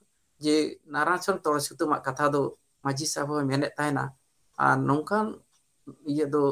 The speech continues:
ᱞᱟᱹᱠᱛᱤ ᱢᱮᱱᱟᱜ ᱟᱠᱟᱫᱟ᱾ ᱱᱚᱝᱠᱟᱛᱮ ᱟᱵᱚᱨᱮᱱ ᱚᱱᱚᱞᱤᱭᱟᱹ ᱠᱚ, ᱚᱱᱚᱞᱤᱭᱟᱹ ᱠᱚ ᱥᱟᱨᱦᱟᱣ ᱠᱚ ᱥᱮ ᱥᱤᱨᱯᱟ ᱪᱟᱞ ᱠᱚ ᱨᱮᱭᱟᱜ ᱫᱚ ᱞᱟᱹᱠᱛᱤ ᱢᱮᱱᱟᱜᱼᱟ᱾ ᱚᱱᱟ ᱵᱤᱫᱟᱹᱞ ᱫᱚ ᱮᱱᱛᱮ ᱱᱚᱝᱠᱟ ᱨᱮᱣᱟᱡᱽ ᱴᱷᱤᱠ ᱵᱟᱝ ᱛᱟᱦᱮᱸ ᱠᱟᱱᱟ᱾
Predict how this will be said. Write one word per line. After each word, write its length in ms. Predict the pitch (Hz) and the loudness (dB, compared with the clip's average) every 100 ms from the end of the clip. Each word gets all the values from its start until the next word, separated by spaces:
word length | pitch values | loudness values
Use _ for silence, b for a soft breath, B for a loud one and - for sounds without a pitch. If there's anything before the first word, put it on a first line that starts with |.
| 135 | 2
ᱞᱟᱹᱠᱛᱤ 420 | 131 127 - 170 | 2 2 -2 -8
ᱢᱮᱱᱟᱜ 280 | 151 113 120 | -4 -2 -2
ᱟᱠᱟᱫᱟ᱾ 300 | - 107 - - - | -4 -12 -12 -16 -12
ᱱᱚᱝᱠᱟᱛᱮ 480 | - 139 139 160 160 | -2 0 4 2 4
ᱟᱵᱚᱨᱮᱱ 280 | 139 139 135 | 4 4 2
ᱚᱱᱚᱞᱤᱭᱟᱹ 380 | 135 143 165 160 | 2 4 4 4
ᱠᱚ, 140 | - 123 - | 2 -6 -6
ᱚᱱᱚᱞᱤᱭᱟᱹ 420 | 139 143 151 156 | -2 -2 0 -2
ᱠᱚ 120 | 147 | -2
ᱥᱟᱨᱦᱟᱣ 400 | 139 135 123 160 | -2 0 2 2
ᱠᱚ 180 | 170 139 135 - _ _ - | 2 0 -2 -6 _ _ -8
ᱥᱮ 120 | - 143 | 0 2
ᱥᱤᱨᱯᱟ 420 | 139 - 156 156 156 | 2 2 0 2 0
ᱪᱟᱞ 240 | - 135 139 | 2 2 2
ᱠᱚ 140 | 180 | 0
ᱨᱮᱭᱟᱜ 240 | 185 - | -2 -2
ᱫᱚ 120 | 135 139 - _ | -4 -10 -12 _
ᱞᱟᱹᱠᱛᱤ 400 | 127 - - 120 | -6 -6 -6 -8
ᱢᱮᱱᱟᱜᱼᱟ᱾ 340 | 113 - - - _ _ - | -6 -6 -6 -10 _ _ 0
ᱚᱱᱟ 140 | 156 156 | 2 4
ᱵᱤᱫᱟᱹᱞ 260 | 165 214 | 6 6
ᱫᱚ 80 | 233 | 6
ᱮᱱᱛᱮ 180 | 233 233 | 2 2
ᱱᱚᱝᱠᱟ 260 | 220 165 180 | 0 2 2
ᱨᱮᱣᱟᱡᱽ 300 | 156 151 147 | 4 6 4
ᱴᱷᱤᱠ 200 | - 160 156 | 0 -6 -4
ᱵᱟᱝ 160 | 135 | -4
ᱛᱟᱦᱮᱸ 180 | 139 151 | -2 -4
ᱠᱟᱱᱟ᱾ 180 | 151 139 | -2 -4